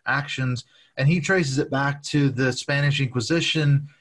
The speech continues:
And that's right around that same time of that, you see the, the start of the colonization from the European superpowers. And he said that that was the first time sort of a, it was official policy where race was based on blood, as well as obviously your skin color, as they were trying to run the Jews and the Arabs out of Spain.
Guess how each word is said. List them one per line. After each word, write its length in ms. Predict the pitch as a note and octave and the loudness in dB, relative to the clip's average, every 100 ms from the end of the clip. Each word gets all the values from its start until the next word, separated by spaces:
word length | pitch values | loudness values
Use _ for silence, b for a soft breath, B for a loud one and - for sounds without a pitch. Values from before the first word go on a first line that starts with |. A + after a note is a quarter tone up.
| B - | B -6
And 140 | C3 | -2
that's 340 | C#3 C#3+ C#3+ C3+ | 0 -2 -4 -4
right 240 | C3+ D#3 | 0 0
around 220 | D#3 D3 | 2 0
that 100 | C#3 | 0
same 200 | C#3 D3 | 0 0
time 280 | C#3+ D3 C3+ | 2 0 0
of 60 | B2 | 0
that, 240 | A#2+ A#2 - | 0 -2 -4
you 140 | C3 | -4
see 180 | - C#3+ | -2 0
the, 260 | B2 A#2+ A2 | 0 -2 -2
the 80 | A#2 | -4
start 280 | - C3+ | 0 0
of 60 | B2+ | 0
the 60 | A#2 | -2
colonization 960 | C#3 C3+ C3 B2 A#2 B2+ C3 C3 A#2+ | -2 -2 0 -2 0 0 0 -2 -2
from 180 | A#2 B2+ | -2 -2
the 80 | A2+ | 0
European 420 | B2+ B2 C3 A#2+ | 0 0 -2 -4
superpowers. 640 | A2+ D3+ D3+ C#3+ B2+ A#2 - B B B | -2 -4 -2 -2 0 -2 -6 B B B
And 80 | C3+ | -4
he 80 | C3+ | -2
said 320 | - D3+ A#2+ | 0 -2 0
that 280 | B2+ B2+ - b b | 0 0 -2 b b
that 120 | C#3+ F3 | -4 -2
was 100 | E3 | -2
the 80 | D#3 | -2
first 260 | E3 D#3 | -2 0
time 220 | D#3+ D3+ C#3+ | 0 0 0
sort 220 | D#3 C#3 | 0 0
of 80 | B2 | -2
a, 80 | |
it 100 | - | -2
was 140 | C#3+ C#3 | 0 0
official 400 | C#3 E3+ D#3+ C3 | 0 -2 -2 -4
policy 680 | - D#3+ E3 E3 C#3 C3 A#2+ | -4 -2 0 2 0 -2 -2
where 380 | A#2+ B2 A#2+ B B2 | 0 2 0 B -4
race 520 | B2+ C#3+ C#3+ D3 - C#3+ | 0 0 0 -4 -6 -2
was 160 | B2+ | -2
based 320 | - C#3+ C#3+ | 0 -2 0
on 260 | C3+ B2 A2+ - | -2 -2 -4 -2
blood, 440 | C3 B2+ C#3 G#2 - _ - | 0 2 2 -2 -8 _ -6
as 140 | B2+ | -4
well 220 | A2+ C#3+ C3+ | 0 0 0
as 80 | |
obviously 340 | C3 A#2+ B2 C3+ | 0 -2 -2 0
your 100 | A#2 | 0
skin 360 | - - D3 C#3+ | -2 -2 -2 0
color, 300 | C3+ A#2 A#2 | 0 0 0
as 100 | A2+ | 0
they 120 | B2+ | -2
were 100 | B2 | -2
trying 260 | - C3+ | -2 -2
to 80 | A#2+ | -2
run 240 | A#2 B2+ B2 | 0 0 -2
the 100 | A#2+ | -2
Jews 360 | B2 B2+ A#2 | 0 0 0
and 100 | A#2 | 0
the 80 | A#2 | 0
Arabs 320 | A#2+ A#2+ A2 | 2 0 -2
out 160 | A#2 G#2+ | -2 -4
of 60 | |
Spain. 560 | - - D#3 D3+ A#2+ | -6 -2 0 0 -2